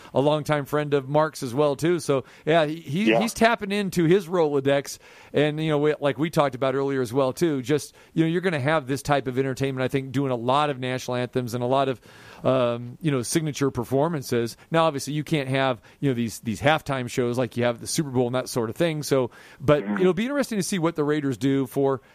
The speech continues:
Speaker 1: halftimes. And, and it was kinda cool where they have that little area, you know, there by the Flame, there on the concourse, where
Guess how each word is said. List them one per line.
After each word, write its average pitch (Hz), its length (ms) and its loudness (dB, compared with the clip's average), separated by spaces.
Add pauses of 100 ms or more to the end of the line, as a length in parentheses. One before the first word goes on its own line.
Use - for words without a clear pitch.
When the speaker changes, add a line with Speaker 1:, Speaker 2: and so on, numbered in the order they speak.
Speaker 1:
halftimes. 135 600 0
And, 165 100 0
and 180 200 -2
it 180 80 -4
was 202 180 0
kinda 190 240 -2
cool 156 340 0
where 147 300 -2 (280)
they 135 180 4
have 156 200 2
that 160 160 -2
little 143 220 0
area, 143 640 0
you 135 120 -2
know, 131 160 0
there 135 240 0
by 143 280 0
the 135 80 -8
Flame, 151 460 -4
there 139 160 2
on 139 80 -4
the 123 80 -6
concourse, 139 600 -2
where 139 220 0